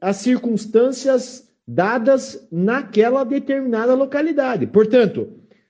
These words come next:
se um município quiser adotar medidas mais restritivas do que aquelas que estão no decreto estadual, ele pode. Agora, o contrário, o município flexibilizar um decreto estadual,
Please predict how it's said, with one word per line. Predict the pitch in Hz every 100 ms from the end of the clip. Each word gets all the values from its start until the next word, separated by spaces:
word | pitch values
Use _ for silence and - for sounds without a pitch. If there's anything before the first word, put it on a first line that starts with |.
| _
se | - -
um | 339 370
município | 330 269 233 - 269 320 - 214
quiser | - 214 175 151 190
adotar | 170 175 165 185 175
medidas | 165 147 202 202 131
mais | 143 233 311 269
restritivas | 247 233 208 - 202 175
do | 131 180
que | 185
aquelas | 156 - 123 120 104 92 82 - - _ _ _ -
que | 190
estão | 190 - 247 311
no | 277
decreto | 170 147 143 139
estadual, | - - 110 139 214 269
ele | 277 302
pode. | 381 302 220 143 107 - - _ _ _
Agora, | - 165 202 175 123 - _ -
o | 190
contrário, | 190 294 285 226 196 156 127 147
o |
município | 185 233 233 - 254 330 311 226
flexibilizar | 233 294 - 302 285 254 202 180 175
um | 170
decreto | 180 170 202 208
estadual, | - 156 113 151 254 160 - -